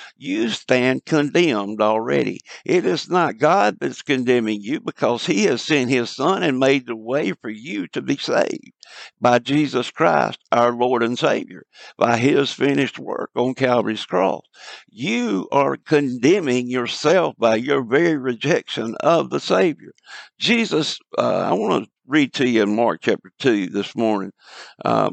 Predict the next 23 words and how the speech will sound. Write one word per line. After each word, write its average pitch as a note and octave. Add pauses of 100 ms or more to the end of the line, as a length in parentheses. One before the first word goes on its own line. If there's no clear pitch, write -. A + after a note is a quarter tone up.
(100)
Mark C#3
chapter A#2
two, C3+
verse, G#2+
starting B2+
in G#2+
verse A2
thirteen C3
down A2+
through A2
verse G#2
seventeen. G#2 (760)
And A#2+
this D#3+
in D3
context C3
of A#2
Scripture G#2+
is G#2
speaking A#2
of A#2
Christ. G2+
And G2+